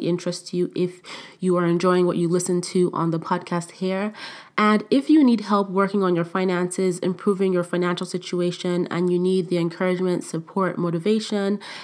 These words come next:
as well as education around money and how you should be managing it, definitely check out my academy at clever girl finance academy dot com,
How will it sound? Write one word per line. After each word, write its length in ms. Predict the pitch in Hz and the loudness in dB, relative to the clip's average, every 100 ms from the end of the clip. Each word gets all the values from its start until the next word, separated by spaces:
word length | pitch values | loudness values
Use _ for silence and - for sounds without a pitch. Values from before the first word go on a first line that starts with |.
| - | -6
as 180 | - 185 | -2 2
well 220 | 190 196 | 2 4
as 160 | 185 175 - | 2 0 -2
education 880 | 180 170 175 - 208 - 196 185 180 | -2 -2 -4 0 -2 0 0 2 0
around 580 | 160 175 175 175 175 - - _ | -2 0 2 2 0 -4 -18 _
money 480 | 180 196 208 185 165 | 0 2 4 4 2
and 220 | 175 175 | -2 -2
how 160 | 175 | 0
you 140 | 180 175 | 0 0
should 140 | 170 | -2
be 80 | 170 | 0
managing 500 | 170 185 190 185 175 | 0 0 0 0 -2
it, 220 | 165 165 - - - - - | -2 -4 -8 -16 -16 -18 -2
definitely 440 | 208 208 220 196 208 | 2 2 2 0 -2
check 200 | - 196 | -2 0
out 160 | 185 | 0
my 260 | 180 175 170 | 0 -2 -2
academy 640 | 165 - 180 180 190 190 | -4 0 0 2 2 0
at 100 | 165 | -2
clever 260 | 165 196 185 | -4 -2 0
girl 140 | 180 | 0
finance 400 | 175 175 175 175 | 0 -2 -2 -2
academy 380 | 175 165 180 180 | -4 -4 -2 0
dot 180 | 175 - | -2 -4
com, 380 | - 196 226 | -2 0 2